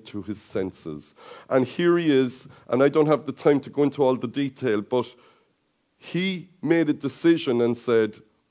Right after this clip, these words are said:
"I need to go back to my father and apologize.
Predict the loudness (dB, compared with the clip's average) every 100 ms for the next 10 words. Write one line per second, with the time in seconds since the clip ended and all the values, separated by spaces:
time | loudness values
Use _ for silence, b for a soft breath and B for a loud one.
0 | _ 2 4 4 0 -2 0 2 2 -2
1 | -4 -2 -2 0 0 0 -2 0 0 0
2 | 0 2 4 2 -2 -4 -8 -16 -20